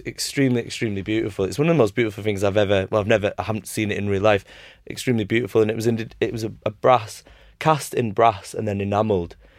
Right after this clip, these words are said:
in blue, and it's sort of almost like a modernist, cubist sort of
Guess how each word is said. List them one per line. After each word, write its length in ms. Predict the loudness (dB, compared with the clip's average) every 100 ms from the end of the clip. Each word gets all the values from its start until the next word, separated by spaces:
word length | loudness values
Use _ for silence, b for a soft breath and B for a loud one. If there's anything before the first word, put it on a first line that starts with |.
| b
in 180 | -6 -4
blue, 320 | 2 2 2
and 120 | -4
it's 80 | 0
sort 180 | 2 2
of 60 | 0
almost 320 | 0 0 0
like 140 | 0
a 100 | -2
modernist, 680 | 2 2 2 0 -2 -6 _
cubist 560 | -6 -4 0 -2 -2 -2
sort 220 | 2 2
of 140 | 2